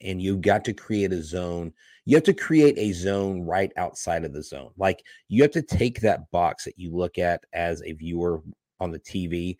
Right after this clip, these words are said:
and the pitchers have to almost establish, see if they can establish an inch or two below to the right or to the left or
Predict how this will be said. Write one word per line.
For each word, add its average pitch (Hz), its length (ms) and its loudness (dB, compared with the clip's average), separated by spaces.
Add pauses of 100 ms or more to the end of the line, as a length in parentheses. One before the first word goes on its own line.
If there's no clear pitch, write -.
(440)
and 107 140 0
the 90 60 0
pitchers 131 420 0
have 104 160 -2
to - 100 -4
almost 104 400 -2
establish, 87 600 -2
see 104 100 -4
if 92 80 -8
they 95 100 -4
can 90 140 -6
establish 87 520 -4
an 85 120 -10
inch 85 180 -10
or 85 60 -8
two 85 260 -6
below 87 640 0 (600)
to 101 100 -4
the 87 100 0
right 87 220 4
or 82 60 -2
to 85 160 -10
the 82 80 -6
left 82 440 -2
or 80 240 -4